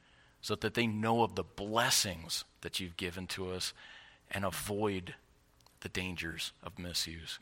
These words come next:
God, we need you. This world is literally falling apart. We're wrecking ourselves. God, make us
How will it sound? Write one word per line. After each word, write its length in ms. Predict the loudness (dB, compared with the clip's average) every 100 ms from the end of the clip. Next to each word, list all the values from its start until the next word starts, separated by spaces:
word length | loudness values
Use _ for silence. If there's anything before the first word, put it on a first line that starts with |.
| -6
God, 200 | -6 -4
we 200 | -6 -8 -10
need 300 | -4 -2 0
you. 320 | -2 -2 -10 -18 -20 -20 -20 _ -4
This 200 | -4 -2
world 340 | 2 2 2 -2
is 120 | -6 -4
literally 360 | -4 0 0 0
falling 460 | -2 -2 -2 0
apart. 440 | -4 -2 2 2 2
We're 80 | -2
wrecking 480 | -4 2 0 2 -2
ourselves. 680 | -2 -2 -2 -2 -6 -8 -10 -14 -20 -20 -20 2
God, 240 | 4 4
make 400 | 2 0 0 0 2
us 460 | 4 4 2 -2